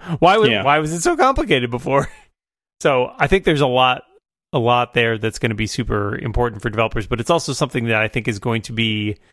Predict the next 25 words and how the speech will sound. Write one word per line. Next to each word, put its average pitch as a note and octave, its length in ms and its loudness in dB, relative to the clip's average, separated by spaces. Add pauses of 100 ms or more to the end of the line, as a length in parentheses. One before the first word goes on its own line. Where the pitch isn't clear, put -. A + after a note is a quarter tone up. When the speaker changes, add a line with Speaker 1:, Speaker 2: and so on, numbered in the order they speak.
(400)
Speaker 1:
I've D3+ 120 -4
heard D3+ 120 2
this B2+ 80 -2
talked C3+ 220 0
about A#2 160 2
in A2 60 -4
a A2 40 -4
couple A2+ 220 -4
places. A2 500 -4 (460)
It's E3+ 260 -2
not D3+ 240 2
something C#3+ 280 -2
that's, A#2+ 180 -2
like, A#2 120 2
an A2+ 60 -2
overnight A2 360 -2
transition, A#2 680 -2
and B2+ 180 -2
it's A2+ 160 -4
not B2 180 -2
something A#2+ 340 -2
that's G#2+ 160 -6
even A2 400 -2
a - 240 -8
tr-, - 240 -12